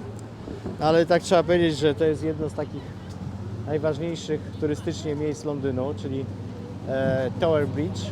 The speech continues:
Obok mamy Tower of London. Kiedyś odstałem kolejkę i poszedłem tam zwiedzić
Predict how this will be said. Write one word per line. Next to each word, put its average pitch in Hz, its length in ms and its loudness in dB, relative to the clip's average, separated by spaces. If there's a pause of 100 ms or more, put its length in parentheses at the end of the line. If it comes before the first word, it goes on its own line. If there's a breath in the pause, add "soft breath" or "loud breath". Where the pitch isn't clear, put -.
(600)
Obok 165 360 4
mamy 156 300 4
Tower 160 340 4
of 139 160 0
London. 156 480 2 (920)
Kiedyś 202 260 4
odstałem 196 500 2
kolejkę 185 480 4
i 165 40 0
poszedłem 170 460 2
tam 165 160 0
zwiedzić 160 580 0